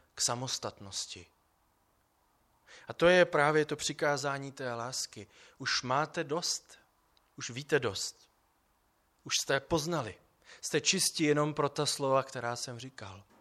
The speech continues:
Buďte samostatní, jednejte. A tak se vrátím tou pointou ke svému autorovi,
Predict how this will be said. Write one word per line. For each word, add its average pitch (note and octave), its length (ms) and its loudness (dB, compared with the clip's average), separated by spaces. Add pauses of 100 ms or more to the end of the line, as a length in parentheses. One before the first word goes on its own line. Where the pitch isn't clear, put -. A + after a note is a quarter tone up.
(460)
Buďte C#3+ 220 0
samostatní, C#3 1080 2 (520)
jednejte. C3 580 -2 (1160)
A D3 60 2
tak D3+ 100 8
se G3 120 4
vrátím D#3+ 420 6
tou D#3+ 200 2
pointou D3+ 600 2
ke C#3+ 140 0
svému C#3+ 360 2
autorovi, C#3 720 -2